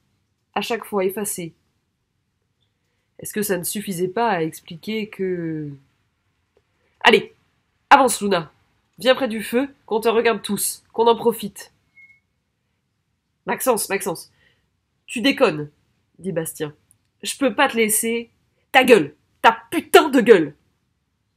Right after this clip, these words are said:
Nouveau coup de feu. Cette fois, il y eut un impact juste devant les pieds de Bastien. « Trois », me chuchota Hugo. « Je vous préviens, si vous êtes en train de compter, il reste cinq balles.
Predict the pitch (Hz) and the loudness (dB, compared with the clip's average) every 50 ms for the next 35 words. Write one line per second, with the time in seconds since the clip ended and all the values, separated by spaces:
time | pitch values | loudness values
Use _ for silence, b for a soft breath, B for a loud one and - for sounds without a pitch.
0 | _ _ _ _ 185 202 220 208 240 233 233 233 208 - - 180 160 - _ _ | _ _ _ _ -6 -4 0 0 0 -2 -2 -6 -10 -10 -10 -10 -12 -12 _ _
1 | _ _ _ _ _ - - - 190 185 - - 226 233 247 233 b b b b | _ _ _ _ _ -8 -4 -4 -4 -4 -2 0 0 0 0 -4 b b b b
2 | b - 208 196 190 202 233 226 196 196 185 185 185 233 233 - - - - - | b -8 -6 -4 -2 0 2 2 2 2 -2 -2 -2 -4 -4 -4 -8 -16 -16 -16
3 | 185 165 233 269 247 - 233 202 170 196 185 185 180 185 180 - - 240 202 156 | -10 -6 -6 -6 -4 -2 -4 -2 -2 -2 -2 -2 -4 -4 -6 -6 -6 -4 -2 -2
4 | 165 160 - - - 151 147 - _ _ _ _ _ _ _ _ _ _ _ _ | -4 -6 -6 -10 -12 -14 -14 -16 _ _ _ _ _ _ _ _ _ _ _ _
5 | _ _ _ _ _ _ _ _ _ - - - - 202 196 175 - _ _ _ | _ _ _ _ _ _ _ _ _ -20 -20 -12 -6 -6 -6 -6 -6 _ _ _
6 | _ _ _ _ _ _ _ _ _ _ _ _ _ 170 165 160 - - 151 - | _ _ _ _ _ _ _ _ _ _ _ _ _ -12 -12 -10 -10 -12 -12 -12
7 | 160 151 - 170 165 165 151 139 147 135 - _ _ _ _ _ _ _ _ _ | -12 -8 -6 -6 -6 -8 -8 -12 -14 -16 -16 _ _ _ _ _ _ _ _ _
8 | _ _ _ _ _ _ _ _ _ _ _ _ _ _ _ _ - - 190 180 | _ _ _ _ _ _ _ _ _ _ _ _ _ _ _ _ -8 -6 -6 -6
9 | 190 185 - - 285 226 190 165 156 - _ _ _ _ _ _ _ _ - - | -6 -6 -2 -2 0 0 0 -2 -4 -8 _ _ _ _ _ _ _ _ -10 -8
10 | 202 180 175 190 190 180 196 185 - 214 208 202 220 220 208 262 277 285 285 - | -8 -6 0 0 0 0 0 -2 -2 -4 -4 -2 -4 -6 -4 -4 -6 -6 -8 -10
11 | _ _ _ - 254 269 269 254 294 294 - - - - _ _ - - - 320 | _ _ _ -4 -2 -2 0 0 -2 -4 -4 -8 -14 -20 _ _ -4 -2 0 0
12 | 277 240 208 190 165 160 151 143 135 | -2 -2 -2 -2 -2 -2 -4 -6 -10